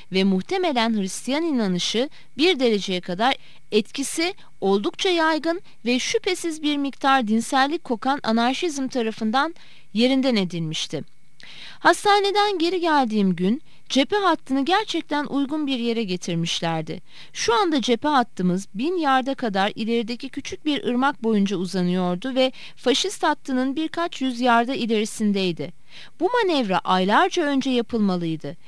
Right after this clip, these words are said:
Şimdi yapılmasının amacı, anarşistler Jaka yoluna doğru hücuma geçiyordu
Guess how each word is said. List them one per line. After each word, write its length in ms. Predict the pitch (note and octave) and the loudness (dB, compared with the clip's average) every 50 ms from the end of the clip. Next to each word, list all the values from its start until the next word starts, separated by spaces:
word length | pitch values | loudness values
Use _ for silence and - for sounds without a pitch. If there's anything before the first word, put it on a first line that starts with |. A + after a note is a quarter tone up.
| - - - - | -16 -16 -12 -6
Şimdi 360 | - - - G#4+ G#4 F#4 F#4 | -4 -2 0 0 0 2 0
yapılmasının 880 | F4+ D#4 D4 B3+ - - E4 D#4 D4 C#4+ C#4+ - - - D#4 D4+ D4 - | 2 2 0 0 0 -2 -2 0 0 0 -2 -4 -4 -6 -4 -4 -4 -2
amacı, 540 | - G#3 G3 F3+ E3+ D#3 - A3+ C4+ D#4 F#4 - - - - - - - - - - | 0 0 2 2 0 0 0 -2 -2 -2 -2 -6 -14 -18 -18 -18 -18 -18 -14 -2 2
anarşistler 880 | A3 A#3 B3+ C#4 D4 E4 D#4+ - - E4 - - - F4 F4+ F#4+ G#4 G#4 - - - - | 4 4 6 6 4 4 2 2 0 -2 -2 0 0 2 2 2 2 0 -6 -14 -16 -8
Jaka 360 | - G#3 B3+ E4+ F#4+ - G4+ | -2 2 2 2 2 4 2
yoluna 500 | E4+ C4+ B3+ B3 A#3+ A#3+ A#3+ C4 C4+ A3+ | 2 4 4 4 4 4 2 2 2 0
doğru 260 | G#3+ F#3+ F3+ F3 E3 E3 | 2 2 2 2 2 0
hücuma 420 | E3+ A3 G#3 - C4+ C#4 C#4+ D4 | 0 0 0 0 0 2 2 0
geçiyordu 800 | B3+ G#3+ F#3+ F3 - - - E3+ D#3+ D3+ D3+ D#3+ F3 C4+ E4+ F#4 | 2 0 -2 -2 -2 -4 -4 -2 -2 -2 -2 -2 0 0 0 0